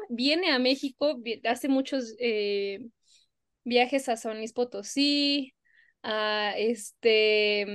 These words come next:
mm, a Mérida, a to-, a conocer todo, ¿no? O sea, no nada más enfrascarse en los toltecas, sino en toda la cultura que, que, que compone México.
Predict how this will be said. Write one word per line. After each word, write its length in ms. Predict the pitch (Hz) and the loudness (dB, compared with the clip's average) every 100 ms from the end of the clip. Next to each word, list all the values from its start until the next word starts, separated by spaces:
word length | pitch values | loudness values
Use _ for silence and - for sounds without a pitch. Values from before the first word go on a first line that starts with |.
| 202 202 202 _ _ - - | -8 -10 -14 _ _ -20 -8
mm, 60 | 285 | -2
a 60 | |
Mérida, 1040 | 240 247 285 285 277 277 269 254 254 254 247 | 4 6 6 6 4 2 2 2 2 2 2
a 60 | 247 | 2
to-, 80 | 330 311 | 0 2
a 100 | 320 - | 0 0
conocer 400 | 381 427 523 508 | -4 0 -2 0
todo, 300 | 311 220 208 | 0 0 -2
¿no? 180 | 277 359 | -4 -4
O 40 | |
sea, 120 | 349 | -2
no 120 | 302 | 0
nada 200 | 320 320 | 2 0
más 160 | 294 302 | 0 -2
enfrascarse 540 | 277 262 220 - 233 262 | -4 -4 -4 -2 -2 -2
en 100 | 233 | -4
los 120 | 208 | -6
toltecas, 420 | 220 240 320 349 | -6 -4 -2 -2
sino 200 | 262 208 | -4 -6
en 80 | 214 | -4
toda 220 | 233 240 | -2 0
la 140 | 233 214 | 0 -4
cultura 560 | - 208 214 208 208 - _ _ _ _ _ - | -12 -8 -4 -4 -6 -14 _ _ _ _ _ -10
que, 200 | 220 _ _ | -10 _ _
que, 880 | - 220 208 202 202 202 202 202 202 _ _ _ | -2 0 0 0 0 -2 -2 -4 -6 _ _ _
que 120 | 240 | -8
compone 440 | 240 233 240 254 262 | -4 -2 2 2 2
México. 640 | 269 294 294 254 262 381 | 2 2 -2 -2 0 -2